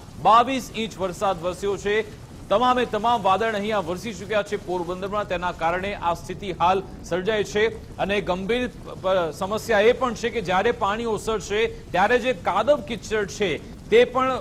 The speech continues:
વહેલી તકે તેને ઉલેચવામાં આવે તે જરૂરી છે, કારણ કે જો તે, તેની સાફ સફાઈ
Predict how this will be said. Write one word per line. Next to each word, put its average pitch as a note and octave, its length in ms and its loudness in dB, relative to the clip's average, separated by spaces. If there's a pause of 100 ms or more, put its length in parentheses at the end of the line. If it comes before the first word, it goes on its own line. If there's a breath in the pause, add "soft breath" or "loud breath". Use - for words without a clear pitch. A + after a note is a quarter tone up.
વહેલી G#3+ 280 2
તકે A3+ 280 0
તેને A3 240 -2
ઉલેચવામાં G3+ 600 0
આવે G3+ 160 4
તે G#3+ 160 -2
જરૂરી F#3 340 -4
છે, A3+ 180 0
કારણ G3 280 0
કે F3+ 160 -4
જો G3+ 260 -2
તે, A3+ 200 0
તેની G3+ 280 -4
સાફ F3+ 260 -2
સફાઈ F#3+ 420 -4